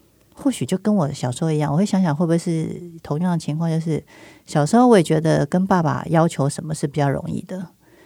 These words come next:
但是跟妈妈要要什么时候会比较困难，因为妈妈总是有很多的一些理由啊，去拒绝嘛。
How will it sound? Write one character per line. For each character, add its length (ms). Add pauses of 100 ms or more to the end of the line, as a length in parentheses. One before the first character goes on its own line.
(180)
但 180
是 80
跟 200
妈 180
妈 180
要 160
要 240
什 140
么 120
时 200
候 460
会 120
比 120
较 100
困 240
难， 240 (720)
因 120
为 160
妈 160
妈 140
总 200
是 200
有 120
很 180
多 160
的 320 (540)
一 100
些 160
理 220
由 180
啊， 360 (140)
去 120
拒 240
绝 260
嘛。 240